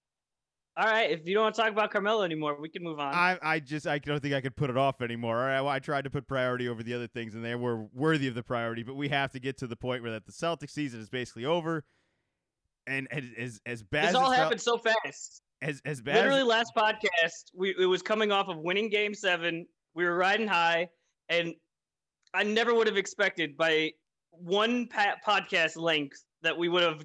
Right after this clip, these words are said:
Speaker 1: it w-, it would have been season over. It's like, worst case, it would have been we were down one two. It's like, "Oh, boy, we gotta, gotta figure this out." Never would have expected we were gonna be down oh three the next time we were talking to each other on the pod.
Speaker 2: It's a humbling experience.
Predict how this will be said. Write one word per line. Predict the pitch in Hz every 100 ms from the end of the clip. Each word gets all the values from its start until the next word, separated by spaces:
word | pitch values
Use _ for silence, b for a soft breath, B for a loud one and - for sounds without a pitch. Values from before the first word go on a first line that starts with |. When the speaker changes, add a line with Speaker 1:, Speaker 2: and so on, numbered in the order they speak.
| - -
Speaker 1:
it | 180
w-, | 170
it | 170
would | 175
have | 175
been | 165
season | - 180 160
over. | 147 117 104 - _ _ _ 185
It's | 190
like, | 196 185 -
worst | 180 185 247 233 -
case, | 196 170
it | -
would | 175 170
have |
been | 165 170
we | 165
were | 160
down | 156 165 160
one | 160 160
two. | 151 165 123 110 _ _
It's | 147 147
like, | 151
"Oh, | 170 160 156 156 143
boy, | 156 147
we | 143 143 135
gotta, | 170 151
gotta | 156
figure | 147 175 156
this | 147
out." | 156 123 _ b -
Never | 196 226 220
would | 208
have | 185
expected | 165 180 160 156
we |
were | 151
gonna | 156
be | 143
down | 143 147 139 -
oh | 180 175
three | - 165 151
the | 135
next | 139 165 -
time | 180 160
we | 147
were | 139
talking | 151 139 131
to |
each | 127
other | 131 127
on | 123
the |
pod. | 120 120 107 _ _ _ _ _ _ _ _ _ _ _ -
Speaker 2:
It's | 127 143
a |
humbling | 135 147 151 160 151 135 -
experience. | 120 - - 175 180 190 -